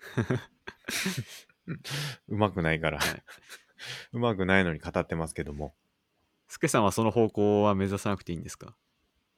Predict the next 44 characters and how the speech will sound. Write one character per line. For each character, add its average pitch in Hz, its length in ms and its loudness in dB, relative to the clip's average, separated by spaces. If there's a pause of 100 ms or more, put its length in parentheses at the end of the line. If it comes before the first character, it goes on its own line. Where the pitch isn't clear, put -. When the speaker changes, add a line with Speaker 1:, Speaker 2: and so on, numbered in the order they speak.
(180)
Speaker 2:
あ 90 320 0
ー、 - 20 -6
で 85 100 -4
も 85 100 -6
そ - 140 -8
れ 143 220 2
は 147 140 2
で 143 60 4
も 95 180 2
気 - 160 -6
づ 135 140 0
き 143 140 2
得 135 260 -2
た 107 120 6
ん 87 100 0
で、 78 320 0 (140)
ち - 100 -8
ょ - 40 -12
っ - 20 -6
と 92 60 0
や 92 60 2
っ - 60 -4
て 127 120 2
み 107 60 2
よ 82 80 2
う - 20 2
か 82 100 2
な 80 80 0
っ 78 40 -12
て 85 120 -8
思 85 80 -2
い 82 40 -2
ま 85 100 0
し - 60 -6
た 78 80 -10
ね。 76 80 -8
Speaker 1:
は 76 60 -14
い。 - 40 -20 (560)
そ - 220 -4
う - 20 0
な 160 120 6
る 127 80 2
と 101 120 2
も 95 400 0